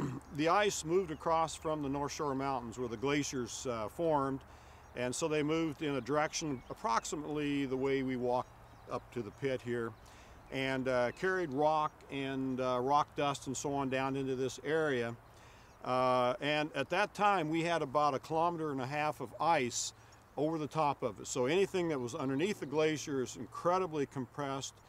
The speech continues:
h-, very, very high density. And then on top of that, we got these coarse materials because the outwash waters, the outflow waters from the glacier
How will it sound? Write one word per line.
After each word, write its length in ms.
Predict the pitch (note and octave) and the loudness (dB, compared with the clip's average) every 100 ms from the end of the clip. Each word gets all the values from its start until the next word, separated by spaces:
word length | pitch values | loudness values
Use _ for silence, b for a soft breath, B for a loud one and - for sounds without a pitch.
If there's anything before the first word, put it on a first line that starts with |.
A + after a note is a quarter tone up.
| B B | B B
h-, 100 | - - | -12 -2
very, 280 | F3+ E3 | 2 2
very 240 | C3+ D#3+ C3+ | 4 2 2
high 240 | C#3+ C#3+ | 2 0
density. 640 | B2+ C#3 C#3 - C3 B2+ B B B B A#2+ | 0 -2 -2 -4 -2 -2 B B B B -4
And 80 | |
then 120 | C#3 C#3+ | 0 2
on 140 | C3+ | 0
top 380 | - G#3 A3 D#3+ | 2 4 4 2
of 60 | |
that, 220 | C3+ C3+ C3+ | -4 -2 -2
we 120 | C#3 | -4
got 260 | C#3 C3+ | -2 -2
these 180 | C#3 B2 | -4 -6
coarse 460 | - - F3 D#3 D#3 | -8 -4 -2 -2 -6
materials 680 | C3+ - B3 G3+ G#2+ A2 - | -8 -6 -4 -2 -2 -6 -6
because 840 | C3 C3+ - F3+ F3+ E3+ D#3+ D3+ | -6 -6 -8 -4 2 4 4 2
the 320 | - C3+ C3 C#3+ | -2 0 0 0
outwash 800 | D3 E3+ - D#3+ D3+ C#3 - - - - - - | 0 -2 0 2 2 0 -4 -12 -18 -20 -20 -10
waters, 640 | C3+ G3+ G3 D3+ C#3 C#3+ | 0 4 6 6 4 2
the 100 | B2+ | 0
outflow 420 | D3 E3 - F3 D#3+ | 2 2 0 0 2
waters 380 | D#3+ D#3 C#3+ | 4 4 0
from 120 | - B2 | -4 -4
the 80 | |
glacier 760 | A#2+ F3 G#3 F3+ D#3+ D3 D3 | -2 4 4 2 -2 0 0